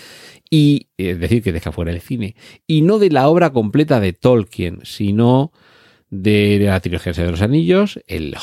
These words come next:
Hobbit, mm, y había otras dos más, entre las que creo que no está el Silmarillion, el Silmarillón. Con lo cual, claro, ya hay mucha gente que dice, "Bueno, ¿esto, esto que nos van a contar qué es? ¿De dónde sale? ¿Cómo se lo inventan?". Es decir, que esto, estamos ante territorio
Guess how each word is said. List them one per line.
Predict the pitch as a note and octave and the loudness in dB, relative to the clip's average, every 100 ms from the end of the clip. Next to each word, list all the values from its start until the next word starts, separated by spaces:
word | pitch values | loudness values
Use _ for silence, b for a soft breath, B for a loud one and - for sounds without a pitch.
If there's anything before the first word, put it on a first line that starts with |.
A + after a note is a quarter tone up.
| - | -2
Hobbit, | C3 D#3 F#3 G3 _ - - | -2 0 -2 -2 _ -20 -20
mm, | A#2+ - - C2+ C2 B1 G#1+ G1+ | -18 -18 -18 -18 -18 -18 -20 -18
y | F#2 G2+ | -14 -10
había | D2 G#2+ | -4 -2
otras | G#2 G2 | -2 -2
dos | G2 F#2+ | -2 0
más, | A#2 D#3 - - | 2 0 -2 -6
entre | A2 G2 G2 G2 | -6 -6 -8 -8
las | F#2+ F#2+ | -8 -10
que | - G2+ | -8 -2
creo | A#2+ B2+ | 0 2
que | B2+ | 0
no | A2 A2+ A#2+ C#3+ C#3 | 2 4 4 4 2
está | A2+ - A#2+ | 0 2 2
el | A2+ | 2
Silmarillion, | - G#2 F#2 F#2 B2+ F#3 - D#2 | -2 -6 -6 -4 -2 -2 -6 -8
el | |
Silmarillón. | - F#2 F2+ F#2+ F#3+ D3+ B B B B B B | -12 -10 -6 -2 -2 -4 B B B B B B
Con | - | -2
lo | G#2 | 0
cual, | F#2 A2+ A2 | 2 0 0
claro, | G#2+ G#2+ | -2 0
ya | G2 F#2 | 0 0
hay | |
mucha | F#2+ F#2+ | -2 -2
gente | F2+ G2 | -2 0
que | |
dice, | C3+ - | -2 -4
"Bueno, | D3 | -6
¿esto, | A2+ - | -6 -6
esto | - - A#2+ | -8 -8 -6
que | F2+ | -4
nos | F2 | -2
van | F2 | -2
a | |
contar | - F#2+ F2 - | -4 -4 -6 -6
qué | - G#2+ C#3+ | -2 2 2
es? | C3 | 2
¿De | G#2 | 0
dónde | G2 F2+ | 0 -2
sale? | E2+ A#2+ C3+ A#2+ | -2 0 2 0
¿Cómo | G#2 | -2
se | G2 F#2 | -4 -4
lo | |
inventan?". | F#2 G#2 C#3 C3+ D3 D3+ | -4 -2 -2 -2 -6 -6
Es | C3+ | -12
decir, | - - - | -14 -20 -20
que | - | -16
esto, | - - | -10 -6
estamos | E2 - - G2+ B2 - B B B | -6 -6 -4 0 0 0 B B B
ante | - F#2+ A2 | -8 -4 -4
territorio | - G2+ F#2+ - A2+ G2+ - A#2+ B2 C#3 - | -2 -2 -2 -4 -14 -12 -2 -2 0 -2 -4